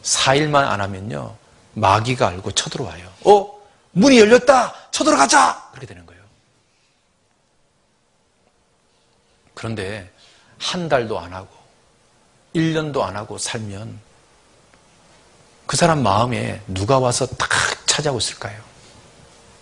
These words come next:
그 사람이 어떻게 주님과 가까운 신앙생활을 할 수 있을까요?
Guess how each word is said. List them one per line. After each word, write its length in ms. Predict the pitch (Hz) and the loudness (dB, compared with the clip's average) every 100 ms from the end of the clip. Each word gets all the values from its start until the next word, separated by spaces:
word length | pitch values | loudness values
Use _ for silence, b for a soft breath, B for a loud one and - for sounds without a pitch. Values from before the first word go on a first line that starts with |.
| - - - - - - - - - - - - - - - - - - - - - | -20 -20 -20 -20 -20 -20 -20 -20 -20 -20 -20 -20 -20 -20 -20 -20 -20 -20 -20 -20 -8
그 100 | - | -2
사람이 460 | 160 156 143 139 113 | 2 2 0 -2 -4
어떻게 300 | 139 - 160 | -6 0 0
주님과 560 | - 139 151 160 151 127 B B B | 2 2 2 4 4 2 B B B
가까운 640 | - 127 - - 185 190 170 | -2 -2 -4 0 2 2 0
신앙생활을 560 | - 165 160 143 135 | -2 -2 -4 -4 -4
할 60 | - | -6
수 100 | 135 | -6
있을까요? 420 | - - 104 | -6 -8 -14